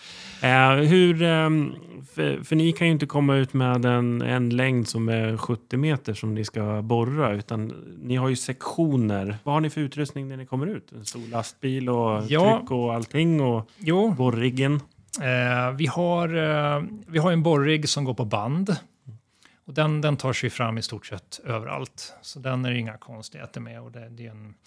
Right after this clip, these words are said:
Speaker 2: i, i dagsläget så är den, eh, dieseldriven då. Och sen är ju alla funktioner hydrauliska. Sen, eh, sen har vi ju en, en lastbil där som, eh, som vi har kompressorn på då.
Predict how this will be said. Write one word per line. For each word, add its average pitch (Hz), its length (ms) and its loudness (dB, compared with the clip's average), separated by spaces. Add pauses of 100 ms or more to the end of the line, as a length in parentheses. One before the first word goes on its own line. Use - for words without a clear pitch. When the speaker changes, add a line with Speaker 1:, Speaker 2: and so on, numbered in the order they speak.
(360)
Speaker 2:
i, 170 220 -14
i 139 40 -2
dagsläget 127 560 0
så 127 120 -6
är 117 80 -2
den, 110 220 -6
eh, 110 360 -12
dieseldriven 110 800 -10
då. 110 140 -18 (460)
Och 131 120 -14
sen 110 200 -14
är 110 60 -16
ju 107 80 -18
alla 107 260 -16
funktioner 110 560 -16
hydrauliska. 110 840 -14 (200)
Sen, 175 420 0
eh, 170 340 2
sen 165 160 0
har 151 140 2
vi 143 100 -2
ju 147 120 -2
en, 143 260 -2
en 135 240 -2
lastbil 127 560 -2
där 123 240 -4
som, 120 380 -8
eh, 131 320 -8
som 123 200 -16
vi 110 60 -10
har 110 80 -6
kompressorn 127 720 -2
på 143 180 -12
då. 127 180 -6